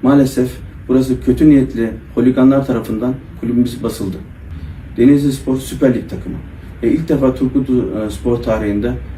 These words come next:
biz, e, Süper Lig takımını yendiğimizde, geri dönüşümünde bana bir sürü ithamlarda bulundu ve ölümle tehdit edildi. Ve bu kişilere karşı benim o gün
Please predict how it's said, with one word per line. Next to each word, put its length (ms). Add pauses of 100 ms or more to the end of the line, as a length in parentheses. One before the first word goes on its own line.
biz, 260
e, 320 (1500)
Süper 340
Lig 80 (100)
takımını 400
yendiğimizde, 580 (140)
geri 200
dönüşümünde 720 (440)
bana 220
bir 40
sürü 240
ithamlarda 540
bulundu 340 (140)
ve 100
ölümle 360
tehdit 240
edildi. 440 (500)
Ve 120
bu 80
kişilere 500
karşı 340
benim 280
o 100
gün 240